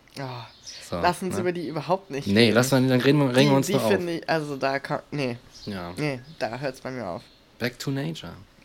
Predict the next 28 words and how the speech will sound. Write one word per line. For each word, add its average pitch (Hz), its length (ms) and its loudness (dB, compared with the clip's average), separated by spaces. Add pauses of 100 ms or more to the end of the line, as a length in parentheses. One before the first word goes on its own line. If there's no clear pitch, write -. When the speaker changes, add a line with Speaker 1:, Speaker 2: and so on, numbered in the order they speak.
Speaker 1:
Back 156 240 -8
to 190 80 -8
nature. 175 500 -12 (320)
Speaker 2:
Even-, 110 300 -2 (200)
so, 113 340 -8
ja, 113 160 0 (100)
kannst, - 320 -4 (300)
was 127 180 -6
war 123 60 -2
der 127 160 2
Spruch? 143 340 -4
Du, 107 120 -4 (120)
du 92 60 -4
kannst 135 320 -4
das - 160 -8
Kind 98 400 -6
ungeimpft 98 500 -4
lassen, 90 380 -6
wenn, 95 120 -4 (440)
wenn 101 120 -2
du 98 120 -2
halt 95 220 -6 (220)
willst, 101 260 -4
dass 98 160 -4
es 98 100 -6
stirbt. 110 580 -2
<laughs> 170 40 8 (1300)
Also, 110 140 -4